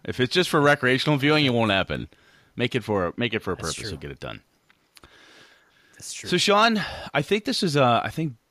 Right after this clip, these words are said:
Speaker 1: I think he mentioned, um, there's another gentleman. I think Ben Robbins may have been the original person who mentioned this. But, um,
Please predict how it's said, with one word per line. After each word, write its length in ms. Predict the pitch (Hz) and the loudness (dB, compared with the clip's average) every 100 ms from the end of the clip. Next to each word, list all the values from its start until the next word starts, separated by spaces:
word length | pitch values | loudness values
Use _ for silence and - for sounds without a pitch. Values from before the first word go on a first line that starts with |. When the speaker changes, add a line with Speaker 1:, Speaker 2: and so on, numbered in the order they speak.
| _ | _
Speaker 1:
I 100 | 98 | -10
think 400 | 95 - 165 190 | -10 -6 -4 -2
he 140 | - 151 | 0 2
mentioned, 640 | 123 113 - 117 104 101 | 2 2 0 0 0 0
um, 440 | 95 90 90 87 87 80 | 0 -2 -2 -4 -6 -8
there's 160 | 101 98 | -6 -4
another 260 | 104 107 107 | -2 0 -2
gentleman. 320 | 95 95 87 | -2 -4 -4
I 40 | |
think 300 | - 113 95 | -4 -6 -4
Ben 180 | 92 101 | -2 -2
Robbins 340 | 95 92 92 90 | 0 -2 -2 -6
may 100 | 90 | -6
have 80 | 82 | -4
been 160 | 90 | -4
the 120 | 85 | -4
original 440 | 80 90 92 92 87 | -4 -4 -6 -6 -8
person 640 | - - 92 - 85 82 | -10 -8 -6 -6 -6 -8
who 200 | 69 85 | -8 -6
mentioned 640 | 82 82 85 92 - 80 73 | -4 -4 -4 -4 -6 -8 -8
this. 260 | 73 - - - | -8 -10 -12 -4
But, 340 | 92 87 - | -2 -4 -4
um, 320 | 85 82 82 | -4 -4 -8